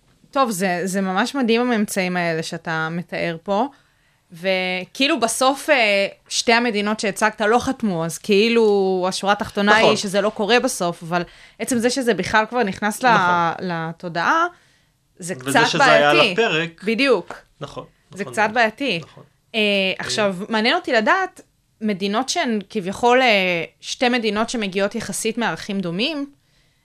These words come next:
Speaker 1: בקלות יותר יחתמו על, אה, הסכמי הסגרה מאשר
Speaker 2: ש-,
Speaker 1: מדינות
Speaker 2: שתי מדינות שהן?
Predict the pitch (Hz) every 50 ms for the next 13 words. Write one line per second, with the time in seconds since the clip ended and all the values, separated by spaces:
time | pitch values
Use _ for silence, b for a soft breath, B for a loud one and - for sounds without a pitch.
0 | _ _ _ _ - 196 151 208 196 - - 214 196 196 208 262 - 339 339 -
1 | - 349 339 330 - - - 320 311 311 311 320 320 320 311 311 302 302 302 -
2 | - - 294 277 285 277 - - 262 269 247 277 285 294 294 285 269 254 247 -
3 | - 262 254 262 254 254 233 254 254 254 254 254 254 - 151 147 147 143 131 139
4 | 143 - - 131 117 131 139 151